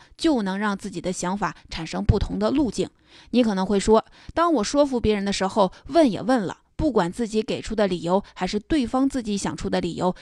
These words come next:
也都有一大堆了。但是对方还是不愿意按照我的意愿行动，怎么办？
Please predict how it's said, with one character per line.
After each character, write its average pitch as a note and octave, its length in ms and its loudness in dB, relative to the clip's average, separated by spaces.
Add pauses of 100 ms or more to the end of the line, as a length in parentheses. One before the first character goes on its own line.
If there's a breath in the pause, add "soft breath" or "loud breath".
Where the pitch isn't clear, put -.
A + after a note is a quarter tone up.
也 E3 200 -6
都 B3 160 2
有 G#3 100 2
一 E3+ 120 -8
大 D#3+ 120 -8
堆 F#3+ 200 0
了。 F#3+ 140 -2 (260)
但 F#3 140 0
是 F3 220 -4 (180 loud breath)
对 C4+ 140 0
方 B3+ 180 2
还 G#3 180 -2
是 A3+ 120 0
不 G3+ 180 -2
愿 G3+ 220 2
意 F#3+ 60 -2
按 A3+ 240 -2
照 G#3+ 120 0
我 F#3 260 -4
的 F3 120 -6
意 C4+ 240 0
愿 G3 220 -2
行 F#3 260 -6
动， C4+ 160 4
怎 E3 100 -6
么 G2+ 120 -8
办？ E3 160 -2